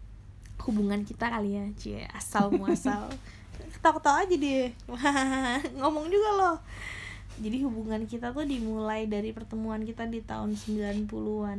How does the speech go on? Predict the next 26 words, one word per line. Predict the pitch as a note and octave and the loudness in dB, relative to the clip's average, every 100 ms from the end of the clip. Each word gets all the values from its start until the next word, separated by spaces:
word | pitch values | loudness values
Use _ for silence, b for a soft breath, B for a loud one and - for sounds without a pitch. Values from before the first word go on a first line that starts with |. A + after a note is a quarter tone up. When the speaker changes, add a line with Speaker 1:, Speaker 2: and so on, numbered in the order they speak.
| G#3+ | -6
Speaker 1:
Sembilan | - A#3 A#3 A#3 | -4 -4 -2 -2
puluh | B3+ A#3+ | -2 -4
berapa | A#3+ A#3+ | -4 -4
Speaker 2:
Sembilan. | A3+ A#3 | -6 -6
Speaker 1:
ya? | - - - - | -8 -12 -14 -10
Speaker 2:
Sembilan | A#2 A2 A2+ | -6 -6 -6
lima | A#2 B2 - | -8 -8 -8
lah, | - | -10
kelas | - - | -12 -8
dua | F#2+ E2 | -6 -4
S | - | -4
D | - | -6
kan. | - - - | -4 -6 -6
Speaker 1:
Iya, | A3+ A3 G#3 G#3 G#3 | -4 -2 -2 -4 -6
sembilan | G#3+ - A3 G#3+ G#3+ | -6 -6 -4 -2 0
lima | G#3+ G#3+ A3+ | 0 -2 -4
ya. | A3 G#3 - - B B B | -4 -6 -8 -14 B B B
Sampai | - A#3 A3 G#3+ | -10 -6 -4 -4
akhirnya | A3 A3+ | -4 -6
kita | A3+ A#3+ | -6 -8
pacaran | A#3+ A#3 - A3+ A#3 | -6 -6 -6 -4 -2
di | A#3+ | -2
dua | G#3+ A3 | 0 0
ribu | G#3 G#3 G3+ A#3 B3+ B3+ - - - - | 0 -2 0 0 -2 -4 -8 -14 -16 -12
lima. | B2 A#2 A2 | -4 0 2
Speaker 2:
Lima. | - G#3 G#3+ | 2 4 2